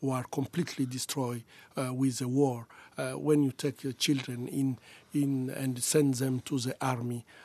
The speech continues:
just giving them guns and ask them to kill, to rape, to destroy,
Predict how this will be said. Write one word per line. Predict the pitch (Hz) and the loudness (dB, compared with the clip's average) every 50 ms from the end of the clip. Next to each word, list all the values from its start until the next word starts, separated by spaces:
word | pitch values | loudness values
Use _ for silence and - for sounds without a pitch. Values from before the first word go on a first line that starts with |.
| - - 147 | -12 -8 -2
just | 131 147 143 131 - - | 0 2 2 2 0 0
giving | - 147 156 139 139 139 131 | 0 2 2 2 2 2 2
them | 123 139 143 139 131 123 120 | 2 2 2 2 2 0 0
guns | 127 143 131 131 131 127 - - | 0 2 2 2 2 0 -2 -2
and | 131 123 120 120 120 - - | -4 -4 -4 -6 -6 -4 -4
ask | 135 135 - - - | -2 -2 -2 -2 -4
them | - 131 131 127 123 123 - - | -4 -4 -2 -2 -2 -4 -4 -6
to | - 123 - | -10 -10 -4
kill, | - - 143 131 120 - - | 0 2 2 2 0 -2 -8
to | - 131 | -8 -4
rape, | 117 131 139 131 - - | -2 -2 -2 -2 -4 -6
to | - 135 | -10 -8
destroy, | 120 120 120 - - - 147 135 120 | -8 -6 -8 -6 -2 -2 -2 -2 -2